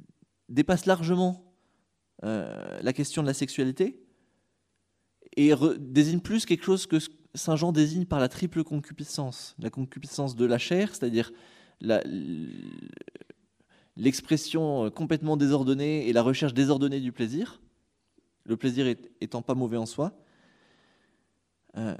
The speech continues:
la concupiscence des yeux, c'est-à-dire l'avidité face au bien, face à la possession, et l'orgueil de la vie, la volonté d'être calife à la place du calife, de vivre sans Dieu et d'être son propre Dieu,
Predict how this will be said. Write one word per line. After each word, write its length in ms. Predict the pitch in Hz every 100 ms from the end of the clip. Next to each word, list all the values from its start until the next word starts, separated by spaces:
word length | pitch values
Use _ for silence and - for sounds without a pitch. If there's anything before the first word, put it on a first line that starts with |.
| -
la 140 | 131
concupiscence 680 | 139 151 160 170 165 180 139
des 280 | 143 131 143
yeux, 120 | 202
c'est-à-dire 300 | 175 120 135
l'avidité 540 | 143 151 147 147 165
face 240 | 160 143 135
au 60 |
bien, 400 | 123 113 139 180 - _ _ _ _ _ _ _
face 200 | - 123
à 40 |
la 80 | 120
possession, 560 | - 131 131 - 170 208 - _ _ _ _ _ _ _ _ _ -
et 100 | 131
l'orgueil 400 | 147 135 156 143
de 80 |
la 160 | 139 139
vie, 280 | 139 196 - - _ _ _ _ _ _ _ _
la 100 | 123
volonté 300 | 120 131 147
d'être 180 | 139 117
calife 300 | 151 147 147
à 40 |
la 100 | 131
place 160 | 120 135
du 120 | 120
calife, 520 | 127 135 165 - - -
de 120 | 110
vivre 420 | 123 143 131 104 92 - _ _ _ _ _ _ _ - -
sans 260 | - 156 147
Dieu 280 | 135 165
et 60 | 139
d'être 300 | 123 - -
son 140 | -
propre 380 | 135 - - 143
Dieu, 260 | 120 131